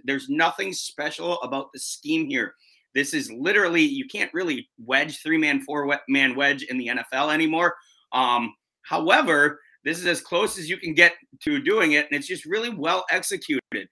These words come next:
We're gonna watch the bait by this cat right here, fifty-three. This is where we're saying they, they don't have to be decleating blocks on special teams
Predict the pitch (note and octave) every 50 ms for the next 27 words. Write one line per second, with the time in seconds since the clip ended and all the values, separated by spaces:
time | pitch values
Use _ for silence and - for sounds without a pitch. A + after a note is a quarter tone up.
0 | _ - _ _ _ - G3 A#3 A3+ A3+ A3+ A3+ - - G#3 E3+ C3+ E3 F3+ G3+
1 | G3+ - E3+ E3+ D#3+ E3 - - - - F#3 F3 - - D3+ E3 F3 - C#3 D#3+
2 | F3 D3+ C3 - - - - G3 - _ E3 F3 E3 - - - F3+ F3+ E3+ D3+
3 | G#2+ - _ _ _ _ _ _ _ _ - D3 C#3+ E3 E3+ D#3+ F3+ G#3+ G#3 G3+
4 | G3+ F#3+ - - G#3+ G#3 G3 F3+ D#3+ D3+ D#3+ D#3 D#3 C#3 - D#3 C#3 B2 C3+ D3
5 | F#3 F#3 G3+ - - G3 G#3 G#3+ - - F#3 F#3 A3 G#3+ F3 F3+ F3+ F3 - -
6 | - F3 F3+ F#3+ F3+ E3 B2+ D3 D#3 E3+ F3+ F3 - D3+ C#3 C3+ - _ F#3+ G3+
7 | G3+ G3 D#3 - D#3 C3+ B2 B2